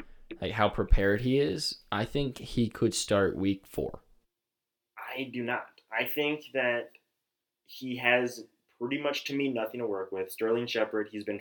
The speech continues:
Speaker 2: fine, but there's, like, no O B J.
Speaker 1: Okay, but he's still been able to, like, make plays, granted, against second-string teams in preseason. He's still been able to make plays with second-string receivers.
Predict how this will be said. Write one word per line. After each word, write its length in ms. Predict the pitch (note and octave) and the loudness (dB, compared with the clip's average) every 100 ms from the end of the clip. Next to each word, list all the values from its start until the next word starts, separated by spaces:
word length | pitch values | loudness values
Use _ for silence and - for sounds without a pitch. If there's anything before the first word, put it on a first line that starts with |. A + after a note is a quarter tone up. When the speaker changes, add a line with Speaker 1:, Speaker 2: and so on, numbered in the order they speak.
| - | -6
Speaker 2:
fine, 440 | G2 G2 F#2 F2+ | -6 -4 -6 -10
but 240 | F2+ F2+ - _ _ _ | -8 -8 -10 _ _ _
there's, 140 | G#2+ G#2+ | -10 -8
like, 120 | G#2 | -8
no 300 | G2 G2 G2 | -6 -6 -4
O 80 | G2+ | -4
B 200 | F#2+ G2 | -4 -8
J. 80 | - | 0
Speaker 1:
Okay, 120 | A#3 C#3 | 4 4
but 100 | C#3 | 4
he's 140 | C#3 | 2
still 320 | - - F#3 | 0 4 4
been 140 | D#3 D3 | 4 6
able 220 | D3 C#3 | 6 8
to, 80 | A#2+ | 8
like, 200 | G2+ F#2+ | 6 2
make 360 | A2+ B2+ A2+ | 2 2 2
plays, 760 | - C#3 D3 A#2 G2+ G#2 - - _ _ - C3 | -2 2 4 4 4 2 -2 -6 _ _ -8 -4
granted, 360 | B2+ E3 D#3 G#2+ | 6 6 6 6
against 580 | G#2+ B2 A#2+ - - - _ - | 6 6 4 2 -4 -10 _ -16
second-string 920 | - - C#3+ - A2 - - A2+ F#2+ - | -8 4 4 4 0 0 2 2 0 -2
teams 420 | C3+ A#2+ G2+ F#2+ | 0 2 2 0
in 140 | F2+ | -4
preseason. 500 | - D3+ D3 F#2+ F#2 | 2 4 4 0 0
He's 120 | G#2+ G#2+ | 0 2
still 180 | E3 | 2
been 140 | D#3 C3+ | 4 4
able 160 | B2 | 6
to 60 | A2+ | 6
make 260 | G#2 G#2+ - | 6 4 8
plays 260 | C3 G#2+ | 8 8
with 120 | G2+ | 2
second-string 580 | - - - A#2+ - C3+ | 0 0 -2 -2 -2 -2
receivers. 640 | C#2 - A2 A#1 G#1+ - | 0 0 0 -2 -6 -10